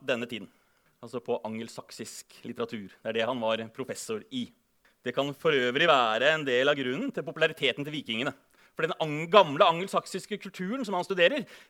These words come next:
det ligner jo veldig, som jeg sa, språket er veldig likt, ligner veldig på,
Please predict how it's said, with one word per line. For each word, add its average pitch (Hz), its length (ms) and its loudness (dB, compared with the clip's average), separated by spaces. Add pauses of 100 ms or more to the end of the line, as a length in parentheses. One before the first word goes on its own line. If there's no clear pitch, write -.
det 175 100 -2
ligner 175 380 0
jo 226 100 4
veldig, 151 340 2 (640)
som 143 160 -8
jeg 147 100 2
sa, 147 160 2
språket 147 540 -2
er 160 40 2
veldig 156 160 -2
likt, - 320 -8
ligner 165 400 -2
veldig 131 300 0 (300)
på, 131 260 -2